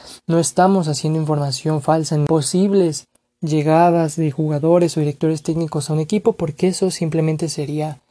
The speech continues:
marearlos con información que todavía no se hace oficial. Entonces, aquí solo escucharán información oficial, por lo cual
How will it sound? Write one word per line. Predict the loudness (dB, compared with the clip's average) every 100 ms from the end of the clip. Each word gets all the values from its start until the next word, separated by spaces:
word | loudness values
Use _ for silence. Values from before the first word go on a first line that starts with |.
| _ _ -4
marearlos | 0 2 0 0 -2 -4
con | -4
información | -4 -4 -4 -4 -4 -4 -4 -6 _ _ _ _ _ _
que | -4 -2
todavía | 4 4 4 2
no | 0 0
se | 0
hace | -2
oficial. | -4 -4 2 4
Entonces, | 4 2 0 2 0 0 -4 -18 -8
aquí | -8 0 2 2 -4 _
solo | 0 2 2
escucharán | 0 -6 -4 -2 0
información | -2 -4 -4 -4 -6
oficial, | -6 -6 2 2 2 _ _ _
por | 2 4
lo | 4 2
cual | 0 0 -2